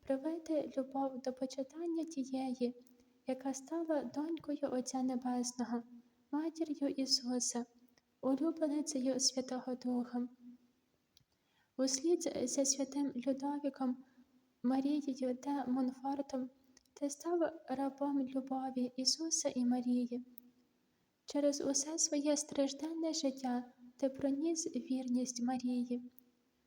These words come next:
Твоя любов до неї вражала і в семінарії, і під час місійної діяльності на Волині, і в таборі.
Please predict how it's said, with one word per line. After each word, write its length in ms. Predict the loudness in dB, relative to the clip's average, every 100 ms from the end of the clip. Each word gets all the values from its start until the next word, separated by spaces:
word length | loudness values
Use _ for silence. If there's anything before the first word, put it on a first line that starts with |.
| _ _ _
Твоя 320 | 2 4 4
любов 380 | 4 2 2 0
до 120 | 2
неї 520 | 2 0 0 0 0 0
вражала 600 | 0 0 0 -2 0 -2 -2 -12 _ _ -2
і 60 |
в 80 | -2
семінарії, 960 | 0 0 2 0 0 0 2 0 -2 -10 -20 -18 -4
і 120 | -2
під 260 | 0 -2 2
час 240 | 4 4
місійної 640 | 4 0 0 0 0 0 -2
діяльності 760 | -2 -2 0 2 2 0 0
на 140 | 0 0
Волині, 600 | 0 0 2 4 2 0 -10 -20 _ -4
і 80 | -2
в 100 | -2
таборі. 640 | -4 -2 0 0 0 -4